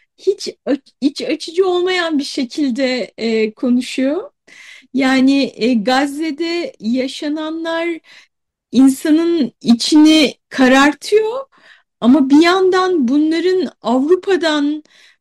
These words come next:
Batı dünyasından nasıl görüldüğünü görmek de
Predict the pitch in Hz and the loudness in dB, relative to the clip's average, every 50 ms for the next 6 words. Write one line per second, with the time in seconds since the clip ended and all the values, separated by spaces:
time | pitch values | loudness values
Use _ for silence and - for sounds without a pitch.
0 | _ - 247 294 - - 370 359 381 392 381 370 349 320 311 311 - - 330 302 | _ -8 -8 -8 -8 -6 -2 0 2 2 2 2 0 0 -2 -4 -6 -4 -2 0
1 | 302 294 302 302 294 294 285 311 320 - - 381 359 320 285 311 302 294 302 302 | 2 2 2 2 2 2 2 2 0 -2 2 2 2 2 2 2 2 2 2 2
2 | 294 240 294 302 294 294 294 302 302 285 214 165 208 214 285 269 285 294 285 311 | 2 0 0 0 0 0 0 0 -2 -2 -4 -6 -6 -4 -2 -2 0 0 0 -2
3 | 349 381 - - - - 453 494 539 554 | -2 -6 -10 -12 -10 -10 -10 -10 -10 -16